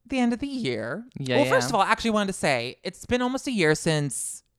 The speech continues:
Speaker 1: you brought me on to
Speaker 2: Oh,
Speaker 1: be a
Speaker 2: yeah,
Speaker 1: part of
Speaker 2: wow.
Speaker 1: Hot and Bravo.
Speaker 2: Wow.
Speaker 1: Just you and me. And I just wanna say that I love ya. And I've had such a great year, and you've been such a great, uh, host, and I've loved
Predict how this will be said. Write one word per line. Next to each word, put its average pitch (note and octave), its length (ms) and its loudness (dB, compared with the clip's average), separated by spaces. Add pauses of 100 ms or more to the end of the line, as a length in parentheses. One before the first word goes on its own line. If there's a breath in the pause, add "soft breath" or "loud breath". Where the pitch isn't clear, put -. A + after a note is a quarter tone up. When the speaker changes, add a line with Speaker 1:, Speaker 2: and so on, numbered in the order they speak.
(120)
Speaker 1:
you D#3+ 680 4 (180)
brought D#3 280 2
me E3+ 120 -2
on C#3 340 4
to C3+ 680 4
Speaker 2:
Oh, A#2+ 60 -6
Speaker 1:
be D#3 100 6
a D#3 40 6
Speaker 2:
yeah, D#3+ 120 2
Speaker 1:
part D#3 220 6
of D#3 60 8
Speaker 2:
wow. D#3 380 6
Speaker 1:
Hot F#3+ 140 0
and A3 80 0
Bravo. C3 420 4
Speaker 2:
Wow. C3+ 400 4 (300 loud breath)
Speaker 1:
Just - 220 -4
you F3 80 2
and G3+ 120 2
me. C#3+ 380 -2
And F#3+ 140 -2
I F#3 60 0
just F3+ 120 -8
wanna G3+ 120 2
say G#3 100 0
that G#3+ 220 0
I G#3+ 100 0
love D#3 220 2
ya. C#3+ 240 2 (100)
And E3+ 380 2
I've E3+ 120 0
had E3+ 160 -4
such E3 160 -6
a F#3 60 -4
great F3+ 220 0
year, C#3 280 2
and D3+ 160 -2
you've C#3+ 280 -6
been D3 160 -6
such D3+ 120 -10
a D#3+ 80 -6
great, D3 440 -2 (260)
uh, D3 240 2
host, C3+ 480 -6
and C3 400 -10
I've C#3+ 180 -6
loved C#3 460 -4